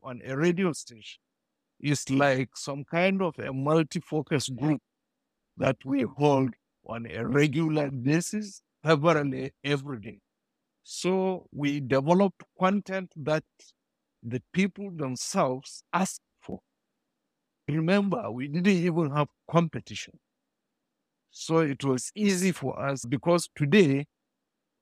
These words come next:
there are over twenty radio stations in Kano. And all of them came because Freedom Radio succeeded. Because if Freedom Radio had failed, maybe people would be reluctant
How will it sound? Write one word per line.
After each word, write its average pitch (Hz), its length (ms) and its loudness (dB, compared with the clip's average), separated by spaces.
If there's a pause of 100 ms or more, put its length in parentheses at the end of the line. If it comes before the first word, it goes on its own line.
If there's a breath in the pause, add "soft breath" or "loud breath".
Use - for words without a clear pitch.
there 123 320 -4
are 143 140 -2 (100)
over 180 420 0
twenty 160 540 -4
radio 139 380 -8
stations - 580 -16
in 104 160 -12
Kano. 139 340 -4 (1160)
And 113 260 0
all 185 300 6
of 139 160 -4
them 143 200 0
came 143 440 2
because 113 420 -10
Freedom 123 400 -6
Radio 113 380 -4
succeeded. - 720 -6 (1000)
Because 131 400 -2
if 165 180 4
Freedom 143 420 0
Radio 127 340 2
had 117 260 -10
failed, 170 520 0 (760)
maybe 131 760 2 (100)
people 127 360 -10
would 107 200 -10
be 117 140 -2
reluctant 113 720 0